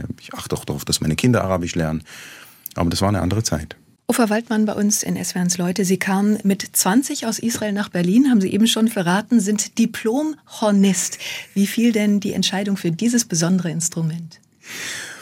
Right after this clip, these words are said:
Speaker 1: Abgesehen davon, dass es das schönste Instrument ist, was es gibt, meinen Sie?
Speaker 2: Müssen Sie ja sagen.
Speaker 1: <laughs> Ja, ist, äh, wobei, ich glaube, also ich hätte auch gern Cello, äh, studiert, das, äh, das verrate ich gerne.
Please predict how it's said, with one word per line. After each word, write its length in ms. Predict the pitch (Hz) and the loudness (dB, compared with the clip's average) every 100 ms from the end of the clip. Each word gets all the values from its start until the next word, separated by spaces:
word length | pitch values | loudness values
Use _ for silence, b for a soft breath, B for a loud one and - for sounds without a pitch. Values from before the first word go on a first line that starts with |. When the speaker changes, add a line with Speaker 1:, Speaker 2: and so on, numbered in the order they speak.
| B B B _ _ - | B B B _ _ -4
Speaker 1:
Abgesehen 420 | 98 90 85 80 | 0 2 2 2
davon, 240 | 85 90 | 2 0
dass 160 | 82 87 | -2 -2
es 80 | - | -2
das 160 | 80 | 0
schönste 260 | 85 78 - | 2 2 0
Instrument 420 | 78 80 78 76 | -2 0 -2 -2
ist, 120 | - | -2
was 160 | 78 - | -2 0
es 100 | - | 0
gibt, 240 | 147 - | -2 -2
meinen 300 | 78 76 87 | -2 0 0
Sie? 160 | 120 165 | 0 2
Speaker 2:
Müssen 300 | 233 233 202 | 4 4 4
Sie 140 | 170 175 | 4 2
ja 120 | 156 | 2
sagen. 360 | 151 170 220 277 | 0 0 0 2
Speaker 1:
<laughs> 380 | 233 190 - 151 | 0 0 -4 -6
Ja, 200 | - 85 | -2 0
ist, 320 | - - - | 0 -2 -2
äh, 300 | - 80 82 85 B B - | -2 -4 -6 -10 B B 0
wobei, 380 | 98 113 127 B B | 2 2 0 B B
ich 100 | 117 | -4
glaube, 380 | - 120 120 117 B - | 0 2 2 0 B -2
also 160 | 98 | -2
ich 80 | 90 | 0
hätte 160 | 107 90 | -2 -4
auch 140 | - | -4
gern 240 | 85 82 | -2 0
Cello, 420 | - - 71 76 - | 0 -4 -4 -6 -6
äh, 260 | 78 73 76 | -4 -4 -4
studiert, 520 | - - 73 69 - | -4 -2 -2 -2 -6
das, 240 | - - - | -6 -4 -2
äh, 280 | 73 71 73 | -2 -4 -2
das 180 | 78 | -2
verrate 340 | - 76 71 76 | 0 0 0 -2
ich 140 | 73 | -2
gerne. 440 | 73 78 76 85 | 0 2 2 0